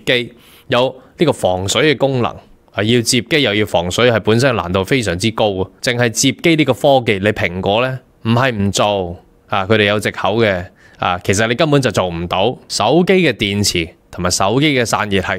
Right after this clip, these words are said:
統，呢啲都係科技所在，能夠做到啊，攤開三摺之後咁薄嘅一部嘢，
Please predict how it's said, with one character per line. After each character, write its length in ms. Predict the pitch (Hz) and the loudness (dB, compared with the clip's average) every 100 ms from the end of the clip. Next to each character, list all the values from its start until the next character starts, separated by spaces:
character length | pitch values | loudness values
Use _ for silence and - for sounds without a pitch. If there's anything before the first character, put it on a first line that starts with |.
| 95 | -2
統， 160 | 101 131 - - - | -4 -4 -12 -20 -4
呢 200 | - 208 | 0 2
啲 140 | 196 170 | 4 2
都 80 | |
係 400 | 135 101 160 143 | 0 0 2 4
科 120 | 127 95 | 2 -2
技 60 | |
所 240 | 87 87 107 | -2 0 0
在， 320 | 92 85 - _ _ _ - | -2 -4 -10 _ _ _ -6
能 300 | 123 135 156 | -2 0 2
夠 180 | 185 | 2
做 260 | 185 135 135 | 2 2 2
到 160 | 139 139 | 2 2
啊， 260 | 135 - - _ _ - | 0 -2 -20 _ _ -6
攤 240 | - 147 | 0 2
開 260 | 139 143 139 | 4 2 2
三 280 | - 131 117 | -2 -2 -2
摺 100 | 98 | -2
之 240 | - 117 | 0 0
後 160 | 98 92 | 2 0
咁 340 | 113 117 120 | -2 2 2
薄 180 | 110 92 | 2 0
嘅 140 | - 110 | 0 0
一 20 | |
部 240 | 117 87 | 0 -2
嘢， 220 | 87 85 | 0 -4